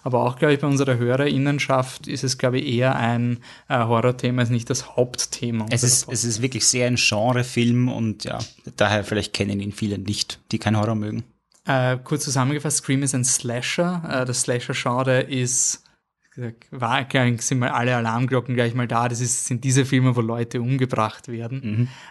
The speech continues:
Speaker 1: Äh, wie auch Slash, das Festival des fantastischen Films, ist Scream aber nicht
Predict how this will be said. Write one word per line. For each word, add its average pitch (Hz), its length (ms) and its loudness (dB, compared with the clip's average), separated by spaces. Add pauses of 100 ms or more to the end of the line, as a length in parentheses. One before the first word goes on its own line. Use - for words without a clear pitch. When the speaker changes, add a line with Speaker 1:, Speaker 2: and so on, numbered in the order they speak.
Speaker 1:
Äh, 120 200 0 (240)
wie 127 220 2
auch 135 180 2
Slash, - 680 0
das - 240 0
Festival 127 540 -2
des 127 140 0
fantastischen 127 680 -2
Films, 135 480 0
ist 135 260 -2
Scream 135 400 0
aber 127 320 2
nicht 131 400 -2